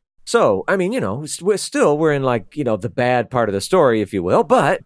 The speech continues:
le-, w-, we're, we're headed towards some more light. Here we have, there were, there were many other things, that, li-, like, this was talking about, you know, the earthquakes and that, and, and people being raised, whatever. Just, that's not in your scripture. There are many other things that occurred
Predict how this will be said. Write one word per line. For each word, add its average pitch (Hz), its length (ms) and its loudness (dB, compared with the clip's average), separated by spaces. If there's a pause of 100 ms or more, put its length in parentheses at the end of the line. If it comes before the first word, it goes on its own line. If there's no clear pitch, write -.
le-, 139 140 0
w-, 127 240 0
we're, 113 260 0
we're 98 140 -6
headed 160 320 0
towards 170 300 0
some 139 100 -4
more 127 240 0
light. 95 300 -4
Here 135 200 -4
we 156 120 -4
have, 87 260 -6
there 139 240 0
were, 123 240 0
there 117 140 0
were 107 100 -2
many 226 640 -2 (420)
other 170 240 2
things, 104 760 -6 (320)
that, 123 160 -6
li-, 135 80 2
like, 120 360 0
this 180 180 -2
was 143 80 -8
talking 135 280 -2
about, 113 300 0
you 120 80 -6
know, 110 140 0
the - 120 -4
earthquakes 117 540 -2
and 104 100 -6
that, 107 320 -2
and, 98 160 -4
and 90 220 -8 (440)
people 120 360 -2
being 104 380 -4
raised, 104 420 0
whatever. 113 300 0 (440)
Just, 202 360 -2 (320)
that's 139 260 0
not 185 480 0
in 170 220 -2
your 160 100 -2
scripture. 131 380 -6
There 117 100 0
are - 20 0
many 165 300 0
other 180 160 0
things 123 380 -4
that 117 100 -2
occurred 104 800 -4